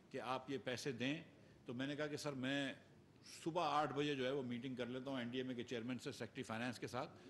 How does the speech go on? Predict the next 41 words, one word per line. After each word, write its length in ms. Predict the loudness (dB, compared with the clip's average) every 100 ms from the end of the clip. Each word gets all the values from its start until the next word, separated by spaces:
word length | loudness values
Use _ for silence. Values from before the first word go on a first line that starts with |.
| -6
और 80 | -6
सुबह 240 | 0 2 4
हिसाब 340 | 4 4 4
कर 100 | 0
लेता 220 | 0 0
हूँ 100 | 0
कि 60 | 2
उनको 220 | 0 0
क्या 220 | 0 0
ज़रूरत 300 | 2 0 0
है, 80 | -2
क्या 180 | 0 -2
नहीं 220 | -2 -6
है। 100 | -8 -12 -18 -18 -18 -16 -14
तो 60 | -2
prime 200 | 0 2
minister 180 | 0 2
जानते 340 | 2 2 2
हैं 80 | 2
मुझको, 320 | 0 0 -2
तो 80 | 0
उन्होंने 160 | -2
कहा, 100 | -2
"नहीं, 100 | 0
मैं 120 | 0 0
तुम्हारा 280 | 2 4
काम 240 | 4 2 2
आसान 320 | 2 2 2
कर 100 | 0
देता 240 | 0 0
हूँ, 140 | 0 2
आज 220 | 4 2
के 100 | 2
दिन 140 | 2 2
में 180 | 2 2
पाँच 220 | 2 2
अरब 180 | 2 2
रुपए 200 | 2 0
इसको 180 | 0
दे 160 | 0
दो।" 80 | 0